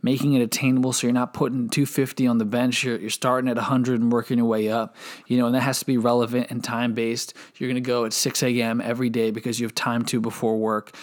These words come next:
It's not gonna be, "I'm gonna go at six, but then I work till seven a lot of nights, so I'm never gonna go."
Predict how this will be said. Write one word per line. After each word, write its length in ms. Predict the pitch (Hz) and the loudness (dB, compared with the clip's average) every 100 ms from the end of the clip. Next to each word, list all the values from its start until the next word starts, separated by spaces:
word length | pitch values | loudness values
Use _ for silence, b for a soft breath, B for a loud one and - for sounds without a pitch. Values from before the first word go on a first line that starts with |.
| B - | B -8
It's 140 | 139 | -4
not 160 | 123 117 | -2 -2
gonna 160 | 120 | -2
be, 320 | 117 120 117 B B B - | 0 -2 -2 B B B -2
"I'm 100 | 127 | 0
gonna 120 | 123 | 2
go 140 | 113 | 2
at 80 | 107 | 2
six, 460 | - - 127 - - | 0 2 0 0 -4
but 140 | 113 | -2
then 120 | 123 | 0
I 60 | 120 | 0
work 280 | 120 120 - | 0 0 -2
till 160 | 120 | -4
seven 360 | - 131 123 120 | 0 0 0 2
a 80 | 117 | 2
lot 140 | 117 | 2
of 80 | 113 | 0
nights, 240 | 117 113 | -2 -2
so 100 | 127 | 0
I'm 80 | 117 | 2
never 220 | 123 120 | 2 2
gonna 160 | 113 110 | 2 0
go." 420 | 120 113 107 | 2 2 0